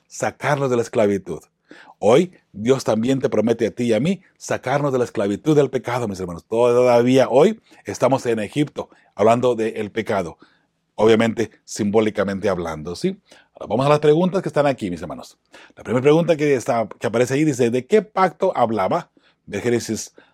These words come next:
ah, doce, del uno al tres. ¿Ok? Aquí tenemos el pacto.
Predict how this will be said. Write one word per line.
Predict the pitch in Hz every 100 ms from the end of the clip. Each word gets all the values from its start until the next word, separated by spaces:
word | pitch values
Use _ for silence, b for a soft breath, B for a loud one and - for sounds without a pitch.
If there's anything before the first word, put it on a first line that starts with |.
| b
ah, | - 98 92 85 -
doce, | 95 127 143 160
del | 113
uno | 92
al | 107
tres. | 190 180 - _ _ _ _ _ b b -
¿Ok? | -
Aquí | 160 156
tenemos | 135 139 139
el | 127
pacto. | 113 - -